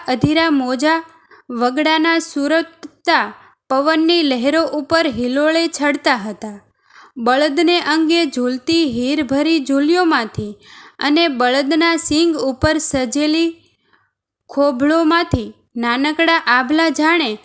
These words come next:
સૂરજના કિરણોની સામે સનકારા કરી રહ્યા હતા.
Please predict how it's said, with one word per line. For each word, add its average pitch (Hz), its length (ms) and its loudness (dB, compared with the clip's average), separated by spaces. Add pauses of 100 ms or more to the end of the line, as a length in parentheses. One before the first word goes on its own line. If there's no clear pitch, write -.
(600)
સૂરજના 320 720 0
કિરણોની 339 720 0
સામે 311 520 0 (240)
સનકારા 311 680 0
કરી 311 340 0
રહ્યા 220 380 -2
હતા. 196 460 -14